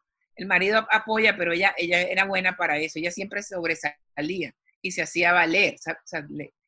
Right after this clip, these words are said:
sabíamos que era, por ejemplo, la directora que más ganaba en la, en la editorial y, y, y se las ingeniaba para conseguir más trabajos y tenía como siete trabajos en uno.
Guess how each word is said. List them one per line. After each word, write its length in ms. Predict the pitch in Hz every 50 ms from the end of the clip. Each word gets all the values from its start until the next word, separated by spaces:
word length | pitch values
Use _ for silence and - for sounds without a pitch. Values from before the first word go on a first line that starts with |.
| _ _ _
sabíamos 480 | 170 165 165 175 175 190 202 208 214 -
que 80 | - 190
era, 180 | 185 196 202
por 100 | 196 190
ejemplo, 220 | 170 165 170 180 190
la 120 | 196 196
directora 460 | 196 180 170 160 - - 175 175 -
que 140 | - 190 175
más 180 | 160 165 165 175
ganaba 360 | 175 175 175 175 175 175 175
en 80 | 175 180
la, 100 | 175 165
en 180 | 160 165 160
la 60 | 151
editorial 520 | 151 151 143 - 147 147 185 214 202 156 139 - - _ _ _ _ _ -
y, 420 | 208 202 190 - - 196 196 196 196
y, 60 | 185 - - -
y 80 | 185 -
se 120 | - 175
las 140 | 175 165 180
ingeniaba 640 | 180 180 175 165 165 170 180 175 175 185 196 202 -
para 180 | 220 202 180
conseguir 460 | - 170 - - 165 156 160 165 180
más 260 | 196 190 185 180 180 -
trabajos 560 | 208 196 180 190 208 233 220 202 180 160 165
y 60 | 165
tenía 340 | - 170 165 180 196 196 -
como 200 | - 202 180 160
siete 340 | - - 190 180 180 - 196
trabajos 440 | - 196 165 165 170 180 196 196 196 175
en 140 | 156 175 220
uno. 260 | 269 254 214 175 160